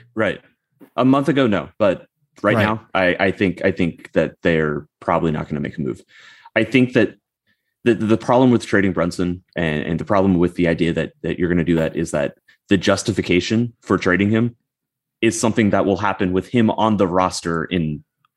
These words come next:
Speaker 1: April and May. Like, you can't, you can, you can project ahead and s-, look at him and say, "Okay, this guy may not be built yet or be as effective in playoff basketball as we hope."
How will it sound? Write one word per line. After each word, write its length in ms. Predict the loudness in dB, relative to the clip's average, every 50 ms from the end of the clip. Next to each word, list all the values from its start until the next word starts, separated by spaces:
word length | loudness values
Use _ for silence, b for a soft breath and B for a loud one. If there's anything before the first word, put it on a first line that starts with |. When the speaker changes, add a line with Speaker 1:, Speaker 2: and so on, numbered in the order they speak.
| _ _ _ _ _ _ -8 -4
Speaker 1:
April 300 | -4 -4 -2 -4 -6 -4
and 80 | -6 -6
May. 220 | -8 -8 -10 -14 _ _ _ _ _ _ _ _ _ _ _ _ _ _ _
Like, 220 | -2 0 0 -2 -4 -4
you 120 | -6 -6
can't, 520 | -4 -2 0 2 2 2 0 -2 -4 -16 -20 _ _ _ _ _ _ _ -4
you 140 | 0 0 0
can, 420 | 0 0 0 2 4 4 2 0 -2
you 120 | -6 -8 -6
can 180 | -2 -2 -2 -2
project 460 | 0 -2 -2 0 0 -2 0 0 -2
ahead 300 | -2 0 0 0 0 0
and 160 | -2 -6 -10 _ _ _ _ _ _ _ _ -20
s-, 300 | -18 -16 -14 -14 -14 -10 -8
look 340 | -2 0 2 2 2 2
at 60 | 0 0
him 220 | 0 0 0 -2
and 100 | -2 -2
say, 180 | -2 -2 -2 0
"Okay, 360 | -2 -4 -4 -4 -8 -8 -6 -4
this 160 | -4 -2 0
guy 200 | 0 0 0 2
may 400 | 2 2 2 2 2 2 2 0
not 380 | 0 0 0 -2 -2 -4 -6 -8
be 240 | -8 -8 -8 -8 -10 _ _ b b b b b b b -12 -4
built 380 | 0 2 4 4 2 0 -2 _ -14
yet 560 | -6 -2 0 0 0 -2 -4 -8 -12 -12 -12 -10 -8
or 420 | -6 -4 -2 -2 -4 -4 -8 -10 _ _ 2
be 200 | 2 4 4 4
as 180 | 2 0 -2
effective 640 | -2 -2 0 -2 -2 -2 0 0 0 0 0 -4 -14 _ _ -10
in 140 | -8 -8 -8
playoff 420 | -6 -2 0 2 2 2 2 0 0
basketball 680 | -2 -2 -2 -4 -6 -6 -2 -2 0 -2 -2 -4 -8 _ _ _ _ _ _ _ -4
as 260 | -2 0 0 0 0 0
we 120 | 0 0
hope." 300 | 0 0 -2 -4 -8